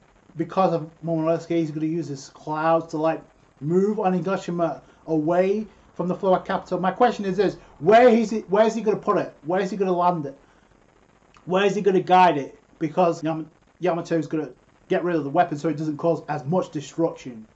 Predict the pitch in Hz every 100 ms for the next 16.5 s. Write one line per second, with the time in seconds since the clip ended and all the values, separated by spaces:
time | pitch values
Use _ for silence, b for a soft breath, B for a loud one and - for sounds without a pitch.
0 | - 196 180 190 180 190 165 151 180 143
1 | - 165 143 - 151 143 143 147 165 160
2 | - 170 165 147 165 143 135 - _ 147
3 | 147 151 135 127 131 113 b b - 208
4 | 254 226 - 220 190 170 175 175 - -
5 | 151 160 180 160 - 185 165 156 151 151
6 | 151 147 - - 165 147 180 165 160 165
7 | 156 - - - 175 135 139 139 - 202
8 | 170 147 B B B 190 202 185 - _
9 | - 208 240 247 208 185 151 185 180 160
10 | - 190 175 175 147 156 156 156 175 170
11 | 160 - - 165 151 - 151 151 151 147
12 | 147 - 160 160 170 180 185 b b b
13 | b 185 180 175 196 - 180 - 185 156
14 | 143 151 170 165 170 - 240 240 196 185
15 | 175 170 156 170 147 - 175 170 156 143
16 | 165 156 139 135